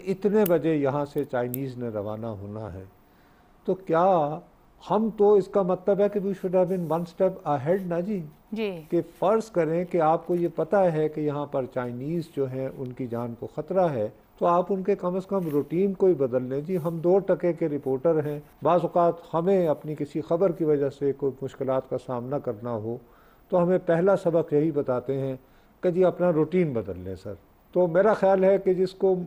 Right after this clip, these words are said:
Speaker 1: मुफस्सल अंदाज में शहजाद साहब ने बता दिया, मैं सिर्फ एक बात ऐड करना चाहता हूँ।
Speaker 2: जी।
Speaker 1: आपका जो सवाल है और हम जो आपस में जो गुफ्तगू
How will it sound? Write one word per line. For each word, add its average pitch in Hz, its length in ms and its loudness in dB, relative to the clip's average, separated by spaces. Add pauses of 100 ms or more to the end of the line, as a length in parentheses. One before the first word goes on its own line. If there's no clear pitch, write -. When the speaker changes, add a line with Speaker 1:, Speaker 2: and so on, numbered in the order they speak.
Speaker 1:
मुफस्सल 170 500 -2
अंदाज 143 360 0
में 165 120 -6
शहजाद 123 360 -2
साहब 127 280 -6
ने 131 80 -6
बता 120 280 -4
दिया, 165 240 -4
मैं 185 140 -2
सिर्फ 196 280 -2
एक 175 320 2
बात 139 240 0
ऐड 127 200 0
करना 110 320 -6
चाहता 101 340 -10
हूँ। 135 220 -8
Speaker 2:
जी। 196 200 -10 (480)
Speaker 1:
आपका 202 760 4
जो 180 200 2
सवाल 170 480 2
है 170 280 4
और 170 240 4
हम 190 220 0
जो 190 100 2
आपस 151 400 2
में 151 100 -4
जो 143 120 -4
गुफ्तगू 139 360 -8